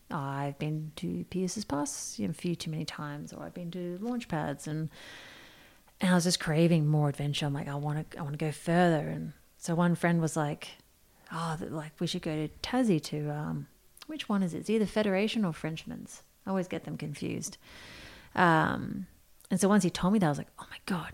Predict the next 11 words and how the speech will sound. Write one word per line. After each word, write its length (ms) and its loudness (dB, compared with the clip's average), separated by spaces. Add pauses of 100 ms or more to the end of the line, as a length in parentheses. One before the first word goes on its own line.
Tasmania." 640 -4 (360)
And 320 4 (220)
the 120 -2
problem 180 8
with 180 8
me, 180 6
if 220 -2
people 220 4
know 120 6
me 120 2
well, 320 2